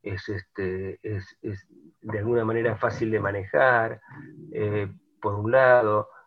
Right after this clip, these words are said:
de que, eh, en el Estado están los mediocres, todo ese tipo de cosas, es también, no, no, no contribuyó, este, eh, em,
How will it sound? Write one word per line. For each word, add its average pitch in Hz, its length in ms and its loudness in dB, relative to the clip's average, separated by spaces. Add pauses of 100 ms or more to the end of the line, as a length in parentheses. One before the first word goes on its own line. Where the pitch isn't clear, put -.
(160)
de 113 260 -2
que, 117 300 2 (220)
eh, 110 340 2
en 110 80 0
el 110 100 0
Estado 120 360 4
están 113 180 2
los 110 100 0
mediocres, 110 720 4
todo 131 120 -2
ese 120 140 -8
tipo 123 220 0
de 120 60 0
cosas, 139 380 2 (380)
es 120 280 4
también, 123 800 4
no, 143 240 8
no, 135 440 6
no 131 200 6
contribuyó, 127 840 4 (340)
este, 104 1300 0
eh, - 60 -8 (200)
em, 87 300 -10